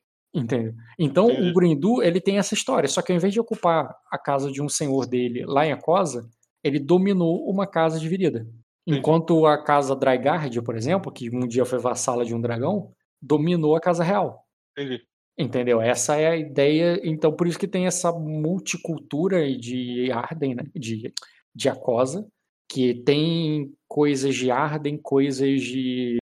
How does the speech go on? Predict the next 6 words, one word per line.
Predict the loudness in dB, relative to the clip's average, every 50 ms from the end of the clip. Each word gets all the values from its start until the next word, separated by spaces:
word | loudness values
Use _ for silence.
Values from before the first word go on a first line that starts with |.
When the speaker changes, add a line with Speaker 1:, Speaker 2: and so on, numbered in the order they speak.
| _ _
Speaker 1:
de | -20 -18 -14 -12 -10 -8 -6 -4 -4 -4 -4 -6
Virida, | -6 -6 -4 -2 0 0 0 0 0 -2 -2 -4 -6 _ _ _ _ _ _ _ _
é, | -4 -4 -2 -4
coisas | 0 2 4 4 6 4 4
de | 6 6
Erema. | 6 6 4 4 2 2 2 0 0 -2 -4